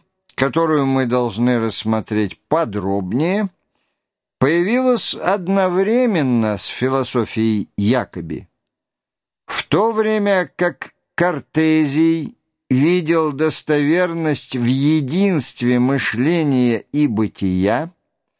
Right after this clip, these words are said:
перед нами теперь выступает сознание мышления в его субъективности,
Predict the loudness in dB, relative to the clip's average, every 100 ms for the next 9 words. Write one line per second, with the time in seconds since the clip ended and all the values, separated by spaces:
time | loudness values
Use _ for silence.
0 | _ _ -20 _ -2 2 2 2 0 2
1 | 0 0 -2 -2 0 2 4 4 2 0
2 | 0 -2 -2 -2 0 0 0 0 -4 -6
3 | -2 0 0 -2 -2 0 0 0 0 0
4 | 2 0 -2 -2 0 2 2 2 2 0
5 | 0 -2 -2 0 0 2 0 -2 -2 -2
6 | -2 -2 -2 -4 -6 0 2 2 0 -2
7 | -8 -14 -18